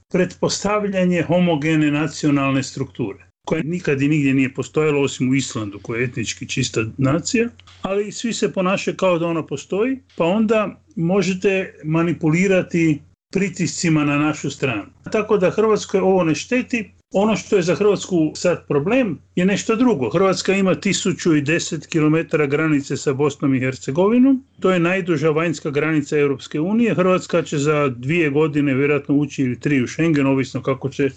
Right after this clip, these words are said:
se stvari razvijati. Tada će Hrvatska imati mogućnost činiti na granici zapravo što god hoće, ali ona neće htjeti činiti mnoge stvari zato što na oba dvije strane granice, u više od polovine dužine te granice, na oba dvije strane granice etničko hrvatsko stanovništvo.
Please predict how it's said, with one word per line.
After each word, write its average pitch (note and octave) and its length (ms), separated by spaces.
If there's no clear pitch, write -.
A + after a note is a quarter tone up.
se - 140
stvari C#3 300
razvijati. A3 640
Tada G3+ 280
će F#3 160
Hrvatska F#3+ 380
imati F3 280
mogućnost D#3+ 920
činiti D#3+ 400
na D3 100
granici C#3 460
zapravo C3+ 320
što C#3+ 200
god C#3 200
hoće, B2+ 420
ali E3 220
ona F#3+ 260
neće G#3+ 320
htjeti F#3+ 460
činiti G3 420
mnoge C#3+ 260
stvari F3+ 300
zato F#3 300
što - 180
na D3+ 180
oba F#3 240
dvije F#3 220
strane F#3 320
granice, F#3 580
u D3+ 120
više F#3 260
od D#3+ 160
polovine E3+ 420
dužine C#3+ 420
te D3 120
granice, E3 340
na E3+ 60
oba F#3 120
dvije E3+ 140
strane F3 280
granice F3 440
etničko E3 460
hrvatsko D#3+ 360
stanovništvo. D#3+ 680